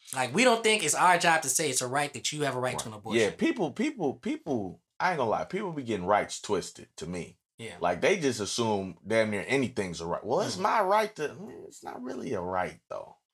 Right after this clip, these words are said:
Speaker 1: Yeah.
Speaker 2: I'm not saying in this case.
Speaker 1: Right, right, right.
Speaker 2: I'm saying in general.
Speaker 1: Yeah,
Speaker 2: People
Speaker 1: yeah.
Speaker 2: just be, they be, they be hopping out the boat with what they consider a right is. And I'm
Speaker 1: Right.
Speaker 2: like, "That"
Speaker 1: So, so, so a lot of people feel like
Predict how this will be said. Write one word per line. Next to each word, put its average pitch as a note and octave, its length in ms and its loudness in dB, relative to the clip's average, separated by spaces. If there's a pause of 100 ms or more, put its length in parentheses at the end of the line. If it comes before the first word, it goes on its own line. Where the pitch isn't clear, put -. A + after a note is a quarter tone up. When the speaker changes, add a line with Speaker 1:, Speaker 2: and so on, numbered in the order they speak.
(340)
Speaker 1:
Yeah. - 60 -20 (540)
Speaker 2:
I'm D#3+ 100 4
not C#3+ 140 6
saying G#2 280 0
in F2 160 -4
this C3 200 4
case. - 380 -8
Speaker 1:
Right, C#3 160 4
right, B2 140 2
right. - 140 0
Speaker 2:
I'm C3 100 2
saying A2+ 260 0
in E2+ 280 -6
general. E2+ 560 -2 (160)
Speaker 1:
Yeah, D3 100 -2
Speaker 2:
People B2+ 220 0
Speaker 1:
yeah. G#2 80 -6
Speaker 2:
just G2+ 220 -4
be, G2 280 -4 (140)
they F3 120 0
be, E3+ 280 -8 (100)
they A3 120 -4
be E3+ 260 -8 (600)
hopping D#3+ 280 4
out B2+ 160 4
the G2 100 2
boat D#3+ 360 8
with C#3+ 120 8
what C#3 180 6
they D#3 180 4
consider B2+ 600 4
a F#2 140 6
right B2 400 6
is. F2 360 -2
And - 100 -10
I'm A2+ 80 -4
Speaker 1:
Right. - 80 -6
Speaker 2:
like, - 280 -10
"That" - 280 -12
Speaker 1:
So, F3+ 120 6
so, D#3 160 2
so E3 180 6
a - 40 4
lot F#3+ 160 8
of F#3 60 0
people F3 200 0
feel E3+ 240 2
like C3+ 580 0